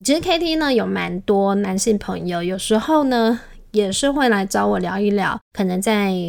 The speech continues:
婚姻啦、感情上面遇到的问题。那其实最多有人来 complain 的地方，就是说，为什么我的老婆要常常对我冷暴力呢？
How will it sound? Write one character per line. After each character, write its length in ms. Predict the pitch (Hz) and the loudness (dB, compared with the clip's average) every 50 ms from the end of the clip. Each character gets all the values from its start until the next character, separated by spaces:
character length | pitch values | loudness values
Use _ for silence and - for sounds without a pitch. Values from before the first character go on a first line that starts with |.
| 175 | -6
婚 220 | 180 - 254 240 240 | -2 0 2 4 4
姻 240 | 240 240 247 240 | 4 4 4 2
啦、 160 | 233 220 220 220 | 2 2 2 0
感 220 | 220 190 180 175 | 0 -2 -2 -2
情 180 | 175 185 175 - | -4 -4 -4 -2
上 160 | - 214 208 | 0 2 4
面 160 | 202 196 190 | 4 4 4
遇 100 | 190 185 | 4 2
到 160 | 180 170 175 | 0 -2 -4
的 80 | - - | -8 -8
问 300 | - 170 165 123 - - | -6 -6 -6 -6 -6 -8
题。 380 | - - - - - 247 - - _ _ _ _ _ _ _ _ | -10 -8 -8 -10 -10 -12 -14 -16 _ _ _ _ _ _ _ _
那 260 | 240 233 220 208 196 190 | 0 0 2 2 0 -2
其 120 | - - | -2 -2
实 80 | 262 294 | -2 -2
最 360 | 285 - - 403 339 254 226 | -2 -2 0 0 0 0 -2
多 500 | 226 - - 233 220 214 220 214 208 214 - - - - - | -2 2 4 4 6 6 4 2 0 -4 -6 -14 -20 -8 -4
有 160 | 190 180 165 | -4 -2 -2
人 220 | 165 165 165 160 | -4 -4 -6 -6
来 200 | 185 202 175 180 | -6 -6 -6 -6
complain 460 | - - - 277 277 269 311 320 302 269 | -4 -2 0 0 2 2 2 2 2 4
的 100 | 233 - | 2 2
地 160 | - 247 226 | 2 2 2
方， 200 | 214 202 196 196 | 2 0 0 0
就 120 | 190 208 | 0 0
是 160 | 196 196 190 | 0 0 -2
说， 300 | 190 - 202 185 185 190 | -2 -2 -2 -2 -2 -2
为 260 | 190 190 208 277 403 349 | -2 -2 0 0 -2 0
什 240 | - - - 240 | 0 0 2 2
么 140 | 196 180 175 | 2 2 0
我 100 | 170 196 | -2 -2
的 140 | 190 180 180 | 0 0 0
老 180 | 180 170 - - | 0 -2 -4 -6
婆 360 | 220 - - - 151 131 - 214 - - | -8 -6 -4 -2 -2 -2 -2 -6 -8 -4
要 180 | - 262 226 208 | 0 0 0 2
常 300 | 190 - - 220 202 202 | 0 0 -2 0 0 0
常 240 | - - 190 185 190 | -2 -2 -4 -4 -2
对 160 | - 240 220 | 0 0 0
我 160 | 190 175 165 | 0 0 -2
冷 260 | 156 160 165 147 220 196 - | -4 -4 -4 -4 -6 -6 -4
暴 240 | - 180 160 - - - | -4 -2 -2 -4 -8 -10
力 240 | - 120 - - - | -10 -10 -10 -12 -14
呢？ 300 | - - 170 190 240 240 | -16 -14 -12 -12 -12 -14